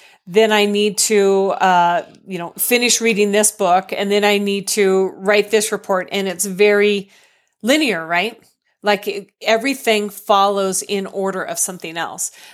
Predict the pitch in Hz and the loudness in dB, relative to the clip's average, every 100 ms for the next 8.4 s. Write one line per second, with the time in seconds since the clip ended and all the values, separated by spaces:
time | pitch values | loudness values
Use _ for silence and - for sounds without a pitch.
0 | - 185 240 285 311 262 240 240 208 185 | -10 0 2 2 -2 0 2 2 2 -2
1 | 185 202 208 196 196 190 180 - 185 190 | -2 0 0 0 0 0 -2 -6 -4 -2
2 | 185 180 - - - 185 156 - 196 196 | -2 -6 -14 -14 -8 -6 -6 -4 -2 -2
3 | 185 165 156 160 165 233 269 - _ - | -2 -6 -6 -8 -8 -6 -6 -8 _ -20
4 | - - - 190 233 226 240 233 233 233 | -20 -20 -20 0 2 2 2 -2 -2 -2
5 | 233 226 214 - - - 269 392 415 359 | 2 2 2 -4 -4 0 2 2 2 0
6 | 269 262 214 214 226 185 196 185 196 214 | 0 -2 -2 -2 -2 0 0 0 2 4
7 | 233 233 214 190 202 240 269 226 175 165 | 2 0 -2 2 2 4 2 -2 -4 -8
8 | 156 170 - | -8 -2 -2